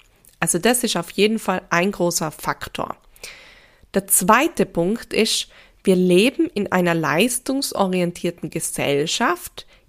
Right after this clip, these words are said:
in der Trauer schlichtweg einfach nicht gesehen ist, erlaubt ist und ein großes Tabu einfach ist. Wir wissen heutzutage oft nicht, wie wir mit unangenehmen Gefühlen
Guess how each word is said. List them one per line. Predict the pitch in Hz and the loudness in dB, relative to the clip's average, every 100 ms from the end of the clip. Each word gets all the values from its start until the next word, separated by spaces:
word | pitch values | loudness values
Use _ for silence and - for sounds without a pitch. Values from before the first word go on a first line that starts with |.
| - | -2
in | 180 | 2
der | 185 185 | 2 2
Trauer | - - 151 202 330 370 _ _ - | -4 0 2 4 2 0 _ _ -8
schlichtweg | - 190 240 - - 185 233 - 160 | -2 0 0 -2 -4 -2 -2 -4 -4
einfach | 165 196 - 285 - 180 | -2 -2 -2 -4 -4 -2
nicht | 185 - - - _ _ | -2 -2 -10 -20 _ _
gesehen | 180 - - 156 160 247 | -6 -4 -2 2 4 2
ist, | 440 339 349 - - - - | 2 0 0 -4 -10 -12 -4
erlaubt | 165 151 147 240 - - | -2 2 4 2 0 -2
ist | 330 339 - - - _ | 0 2 0 -6 -18 _
und | 214 214 | -2 0
ein | 208 185 | 0 0
großes | 180 202 240 254 - | 2 2 2 -2 -2
Tabu | 240 214 302 370 240 | -2 4 8 8 8
einfach | 160 151 - | 0 -4 -10
ist. | - - - - - - - | -10 -10 -10 -14 -20 -8 0
Wir | 208 170 | 2 6
wissen | 277 359 - 381 392 - _ - | 6 6 4 2 2 -4 _ 2
heutzutage | 208 294 - 330 - 190 202 220 - | 2 2 -2 -2 2 4 4 2 2
oft | 202 240 - 294 | 2 2 0 -4
nicht, | 311 - - - _ _ _ | -4 -6 -20 -20 _ _ _
wie | 185 233 311 | 2 4 6
wir | 330 | 4
mit | 294 233 - | 4 0 0
unangenehmen | 247 302 269 233 214 208 196 | 0 2 2 2 2 2 2
Gefühlen | 202 - 190 180 | -2 -2 -2 -2